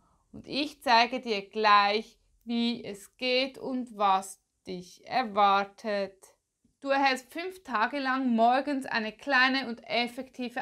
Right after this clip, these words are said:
Aufgabe zum Thema entspannt Kundengewinne mit Pinterest per E-Mail. Um noch ein wenig mehr Input und Inspiration zu geben, werde ich zusätzlich um elf Uhr auf meinem YouTube-Kanal live gehen.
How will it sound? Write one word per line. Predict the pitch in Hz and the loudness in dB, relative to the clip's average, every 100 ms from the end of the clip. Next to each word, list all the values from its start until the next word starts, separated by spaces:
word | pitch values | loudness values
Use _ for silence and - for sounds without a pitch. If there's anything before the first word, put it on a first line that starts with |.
| - | -4
Aufgabe | - 208 214 - 226 214 208 214 208 | 0 2 0 -2 2 2 2 -4 -6
zum | - 214 202 202 202 | -6 -6 -4 -8 -10
Thema | 220 190 196 196 196 196 _ _ _ - | -6 -4 -2 -2 -2 -4 _ _ _ -18
entspannt | 190 - 226 233 233 233 | -16 2 4 4 0 -8
Kundengewinne | - 240 226 220 220 214 208 | -6 -2 0 0 -2 -2 -4
mit | 202 196 202 202 - _ | -4 -4 -4 -6 -10 _
Pinterest | - 208 196 220 196 190 _ | -8 -8 -6 -4 -4 -4 _
per | - 208 202 - - | -6 0 0 0 -6
E-Mail. | 208 214 202 190 180 175 175 _ _ _ - | -4 0 0 0 -2 -4 -8 _ _ _ -10
Um | 220 | -2
noch | 240 269 | 0 0
ein | 294 240 | 0 0
wenig | 240 220 214 | 0 0 -2
mehr | 214 226 262 - | -2 0 0 -2
Input | - 285 330 _ 294 302 311 | -6 -6 -8 _ -6 -6 -6
und | 247 233 | -4 -2
Inspiration | 220 - 240 220 214 - 233 233 269 285 | -4 -6 -4 -4 -4 -6 -4 -4 -4 -8
zu | 294 277 | -10 -6
geben, | 254 254 254 254 240 240 - _ _ | -2 -2 -2 -2 -2 -4 -10 _ _
werde | 226 226 220 | 2 2 2
ich | - - | -8 -8
zusätzlich | 330 370 302 262 262 269 262 | -4 -2 0 0 0 -8 -8
um | 214 - - | -10 -10 -6
elf | 247 285 311 | -2 -2 -4
Uhr | - 254 254 | -6 -4 -2
auf | - | -4
meinem | 233 208 202 | -4 -4 -4
YouTube-Kanal | 277 320 320 - - 240 214 214 220 | -4 -6 -12 -14 -6 0 2 2 2
live | 202 190 190 196 - | 4 4 2 -4 -8
gehen. | 196 185 180 175 | -4 -2 -4 -8